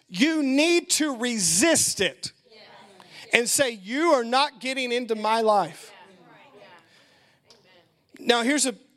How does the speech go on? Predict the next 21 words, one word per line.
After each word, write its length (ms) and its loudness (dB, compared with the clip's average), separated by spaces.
verse 420 2
to 80 0
write 260 2
down, 300 0
Romans 440 4
eight, 400 0
verse 260 2
five 320 0
and 140 -6
six. 380 0
It 80 -6
says, 320 -2
"Those 280 2
who 140 -6
think 260 -2
about 420 0
sin," 640 -2
and 240 0
we 140 0
could 200 0
say 360 0